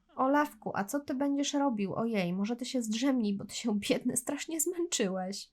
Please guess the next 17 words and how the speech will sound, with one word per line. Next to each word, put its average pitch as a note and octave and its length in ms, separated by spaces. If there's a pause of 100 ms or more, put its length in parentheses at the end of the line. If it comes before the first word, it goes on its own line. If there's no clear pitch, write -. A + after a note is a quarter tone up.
(1600)
Ale G3+ 180
ona G3 220
też F#3 280
w - 80
sumie. - 300 (1000)
Moon D#4+ 320
wrócił D#4 320
ze C#4 100
szkolnym D4+ 420
projektem. C#4 760
O B3+ 360
nie, B3+ 1500
ja A3 80
nie G#3+ 160
lubię G3+ 240
szkolnych F#3+ 360
projektów. - 720